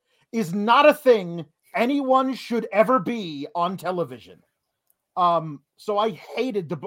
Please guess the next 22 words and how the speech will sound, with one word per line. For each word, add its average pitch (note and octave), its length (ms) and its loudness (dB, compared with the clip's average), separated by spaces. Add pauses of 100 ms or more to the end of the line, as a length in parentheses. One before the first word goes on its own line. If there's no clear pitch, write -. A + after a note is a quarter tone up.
(100)
why A#3 260 2
would E4+ 240 -8
you C4+ 260 -8 (420)
do C#4 220 -4
what C4 220 0
you G3+ 120 -8
did F#3+ 280 -8
with, G3 200 -4 (240)
with F#3+ 200 -4
A-Kid G#3 560 -4 (100)
last A#3+ 460 0
week, C#3 340 -12 (580)
but A3 160 0
then G#3+ 180 -2
do A#3 260 -8
that G#3+ 240 0 (140)
this C4 280 -6
week? D3+ 220 -8
And G3 100 -4
I B3 60 0
get A#3+ 320 2
it, G#3 160 -2